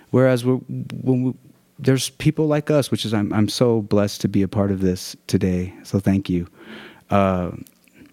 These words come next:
saying, "Hey, let's listen to the people that are in the fight, right? That are fighting every day to find redemption, that are, that, that maybe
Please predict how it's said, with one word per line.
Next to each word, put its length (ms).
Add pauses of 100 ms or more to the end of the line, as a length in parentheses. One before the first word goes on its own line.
(320)
saying, 240
"Hey, 140
let's 240
listen 260
to 80
the 120 (220)
people 340
that 160
are 240
in 260
the 80
fight, 460 (240)
right? 260 (340)
That 100
are 80
fighting 380
every 240
day 440 (300)
to 100
find 260
redemption, 580 (720)
that 160
are, 180
that, 280
that 180
maybe 540